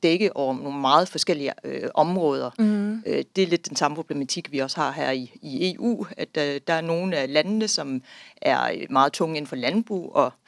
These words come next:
Speaker 1: og t-, øh, turisme, in-, altså, øh, den industri-, industrielle sektor er meget
Speaker 2: Ja.
Speaker 1: forskelligartet, og det samme gør sig jo gældende,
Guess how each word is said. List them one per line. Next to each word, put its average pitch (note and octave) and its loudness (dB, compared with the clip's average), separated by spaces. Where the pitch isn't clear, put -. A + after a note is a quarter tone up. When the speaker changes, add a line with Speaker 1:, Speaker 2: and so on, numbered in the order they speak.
Speaker 1:
og C#3 4
t-, - -8
øh, C3 0
turisme, F#3 2
in-, E3 -4
altså, D#3+ 0
øh, E3 0
den D#3+ 0
industri-, E3 -6
industrielle F#3 0
sektor G#3 0
er C#3+ 4
meget C#3+ 0
Speaker 2:
Ja. G#3 2
Speaker 1:
forskelligartet, D3+ 0
og D#3 -2
det E3 -2
samme E3+ -2
gør E3 0
sig C#3+ -2
jo C3+ -8
gældende, E3+ 0